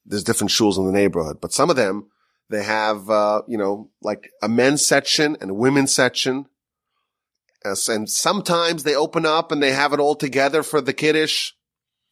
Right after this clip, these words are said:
Some places not. But regardless, I see people, they're coming and they fill up their plate and it's towering full of food.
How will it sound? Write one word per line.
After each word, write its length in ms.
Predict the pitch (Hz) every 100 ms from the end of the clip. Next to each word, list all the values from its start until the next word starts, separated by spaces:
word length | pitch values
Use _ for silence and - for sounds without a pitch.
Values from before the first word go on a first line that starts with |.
| -
Some 200 | - 180
places 320 | 175 143 139
not. 480 | 143 175 170 - - _ - -
But 60 |
regardless, 460 | 135 147 196 180 113
I 60 | 113
see 200 | - 175
people, 380 | 185 196 127
they're 120 | 101 98
coming 520 | 135 139 131 131 - _ _ _ _ _ _ -
and 340 | 120 117 110 -
they 120 | 113 110
fill 240 | - 156
up 120 | 170
their 100 | 131
plate 640 | 110 151 190 160 - - - _ _ _ _ _ _ -
and 100 | 143
it's 180 | -
towering 680 | - - 185 202 208 196 190
full 560 | 160 - - 185 226 220
of 100 | 185
food. 580 | 190 285 302 254 127